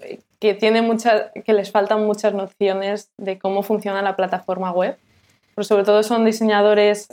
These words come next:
eh, que han estado trabajando en plataformas de Apple, eh, por ejemplo Swift, eh,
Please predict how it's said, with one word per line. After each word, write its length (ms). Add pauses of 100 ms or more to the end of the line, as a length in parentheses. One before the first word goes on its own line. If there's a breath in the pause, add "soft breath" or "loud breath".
eh, 720 (120)
que 60
han 100
estado 220
trabajando 580
en 240
plataformas 560
de 60
Apple, 380 (280)
eh, 280 (200)
por 120
ejemplo 280
Swift, 720
eh, 420